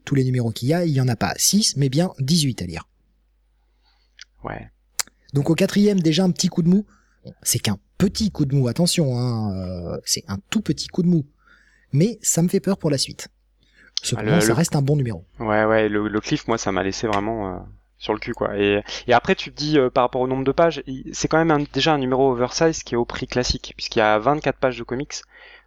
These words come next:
Speaker 2: au lieu de vingt habituellement, et au final,
Speaker 1: Attends,
Speaker 2: c'est,
Speaker 1: quatre pages
Speaker 2: c'est
Speaker 1: de
Speaker 2: quand même
Speaker 1: plus, quatre pages de plus, mais on le paye quand même trois quatre-vingt-dix-neuf, hein.
Speaker 2: Ouais, mais j-, jusqu'à présent, euh, c'était plutôt vingt pages pour juste vingt,
Speaker 1: Ouais,
Speaker 2: euh,
Speaker 1: certes,
Speaker 2: pour quatre
Speaker 1: mais chez
Speaker 2: cents, mais
Speaker 1: D C, à trois quatre-vingt-dix-neuf, tu as trente pages.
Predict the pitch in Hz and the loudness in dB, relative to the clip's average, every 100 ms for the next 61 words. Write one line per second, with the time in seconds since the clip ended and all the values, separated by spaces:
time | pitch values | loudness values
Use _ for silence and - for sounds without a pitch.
0 | _ 123 123 123 127 123 123 110 - 107 | _ 0 2 2 0 0 -4 -6 -4 -4
1 | 110 127 123 98 98 104 _ - - _ | -2 -6 -8 -10 -12 -16 _ -20 -20 _
2 | _ _ _ - - 127 123 113 107 180 | _ _ _ -8 0 0 0 -2 0 0
3 | - 170 147 147 127 190 - - - 190 | 2 0 2 2 2 2 0 -6 -4 -2
4 | 175 185 156 170 214 180 147 160 165 147 | 0 0 2 0 0 2 2 2 0 0
5 | 165 175 160 156 143 143 139 143 143 - | 0 0 0 0 -2 0 2 2 0 -2
6 | - _ - 92 120 135 180 151 123 - | -10 _ -10 -8 0 4 4 2 0 -2
7 | 117 117 120 - 123 120 143 139 107 107 | -10 -4 -2 0 -2 0 0 0 -2 -4
8 | 107 - 107 - 127 113 117 123 127 - | -6 -10 -14 -6 -2 0 0 0 -2 -2
9 | 110 107 107 104 110 113 170 185 - - | -10 -10 -10 -8 -4 0 0 0 2 2
10 | 208 113 - 143 139 151 143 139 214 233 | 2 0 0 2 4 2 2 2 4 2
11 | - 143 - 165 160 - 139 131 156 196 | 0 -4 0 0 0 0 0 2 2 2
12 | - - - - 156 180 - - - 175 | 0 -10 -4 2 2 2 -2 -8 0 0
13 | 170 123 - | 2 -2 -4